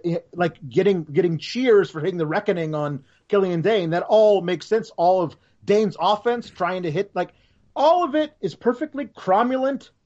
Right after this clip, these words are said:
professional wrestling. I, it's fine. I agree with you. I'm kinda done watching these guys wrestle over and over again,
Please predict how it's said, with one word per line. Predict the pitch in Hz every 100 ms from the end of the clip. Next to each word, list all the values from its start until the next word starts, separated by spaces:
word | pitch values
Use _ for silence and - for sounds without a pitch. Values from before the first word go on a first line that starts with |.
| _
professional | 185 185 202 - 220 220
wrestling. | 247 262 156 110 80 _ _ _ -
I, | 175 - _ _
it's | 180 -
fine. | - 302 262 165 233 254 _
I | 165 180
agree | 147 285
with | 294 196
you. | 170 202 254 - _ _
I'm | 123
kinda | 220 254
done | 170 208 202
watching | 208 180
these | 170 -
guys | 254 214 180 160 - -
wrestle | 156 240 240 170
over | 147 123
and | 135
over | 127 117
again, | 117 123 160